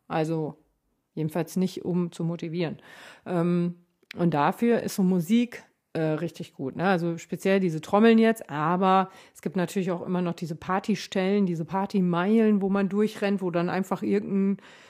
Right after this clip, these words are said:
ähm, Elektrogeballer, äh, um die Ohren fliegt. Aber ich bin absolut kein Elektromusik-Fan. Ich finde das immer,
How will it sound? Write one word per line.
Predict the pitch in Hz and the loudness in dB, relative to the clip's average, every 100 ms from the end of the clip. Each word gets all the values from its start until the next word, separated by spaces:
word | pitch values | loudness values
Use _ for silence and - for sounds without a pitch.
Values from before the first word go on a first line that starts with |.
| - - | -20 -10
ähm, | 185 185 185 185 190 185 190 | -4 -2 0 0 -2 -4 -6
Elektrogeballer, | 190 196 - - 202 180 170 165 - 208 196 202 202 - - - 202 190 | -6 -8 -10 -6 -4 -4 -6 -8 -4 0 2 0 0 -4 -10 -4 0 0
äh, | |
um | 202 202 | 0 -2
die | 202 | -2
Ohren | 196 202 208 | -2 -2 -2
fliegt. | - 214 196 - | -4 -8 -8 -6
Aber | 180 180 - - | -6 -6 -8 -14
ich | 156 - | -14 -12
bin | 160 165 | -12 -10
absolut | - - 165 170 - | -14 -14 -14 -14 -12
kein | 190 202 208 | -6 -6 -6
Elektromusik-Fan. | 170 196 - 175 170 170 185 180 - - 190 175 185 180 _ - _ 208 - 190 175 190 233 233 | -8 -10 -10 -10 -8 -8 -8 -10 -12 -14 -12 -10 -10 -12 _ -20 _ -20 -14 -8 -6 -4 -6 -6
Ich | 185 - | -12 -16
finde | - 190 180 | -12 -10 -8
das | 175 | -10
immer, | 196 190 185 | -8 -8 -8